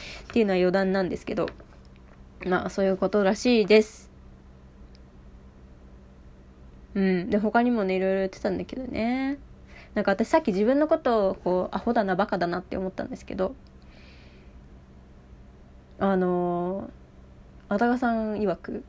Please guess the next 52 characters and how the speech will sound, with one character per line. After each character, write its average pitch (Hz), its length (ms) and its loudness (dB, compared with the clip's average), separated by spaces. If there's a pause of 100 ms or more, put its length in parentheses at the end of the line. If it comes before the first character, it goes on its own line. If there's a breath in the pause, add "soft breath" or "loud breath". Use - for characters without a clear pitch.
昔 294 360 2
か 294 100 2
ら 269 80 -2
ほ 247 120 -2
と 302 120 6
ん 262 60 2
ど 202 80 0
の 180 80 0
人 185 240 -2
は 185 300 0
頭 262 260 2
な 196 120 0
ん 180 60 -2
て 180 120 0
使 - 200 -4
っ - 60 0
て - 180 0
お 220 140 4
ら 175 140 4
ず、 180 260 0 (100)
ス - 180 -6
マ 247 100 4
ホ 269 120 2
で 254 100 2
子 247 120 0
供 247 200 0
が 240 160 0
バ 240 160 2
カ 254 120 2
に 196 100 0
な 190 100 -2
っ 190 40 -6
た - 260 -4
と - 180 0
い 185 140 4
う 185 40 0
の 185 120 -4
は 180 180 0 (100)
単 269 220 2
な 175 100 2
る 175 120 -2
デ 202 160 2
マ 208 120 2
で 165 120 4
あ 175 80 2
る - 120 -4
っ - 40 -14
て - 180 0
書 - 100 10
い 403 120 10
て 285 160 8
て、 - 340 4